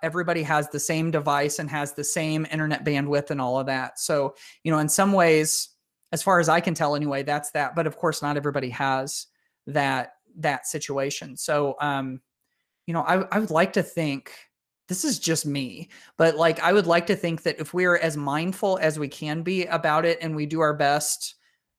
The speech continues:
then, you know, that's, that's the, that's the best way to go. I don't know. That was just my answer off the top of my head. I don't know if that's even the right answer,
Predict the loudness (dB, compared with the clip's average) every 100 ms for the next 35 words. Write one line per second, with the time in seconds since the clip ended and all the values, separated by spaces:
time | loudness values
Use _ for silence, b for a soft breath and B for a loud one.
0 | _ _ _ -4 0 2 0 -2 -4 -6
1 | -10 _ -6 -4 -4 -8 -18 _ _ _
2 | _ _ -2 0 2 0 -4 -10 -18 -4
3 | -2 -2 -2 -4 -2 0 -2 -2 -4 -2
4 | -2 -4 -4 -2 -2 -2 -8 -2 0 4
5 | 4 4 2 0 -2 0 0 0 0 0
6 | 2 2 2 -2 -2 -2 -4 -2 -2 0
7 | -2 2 0 2 0 0 0 2 4 4
8 | 4 0 -2 -6 -10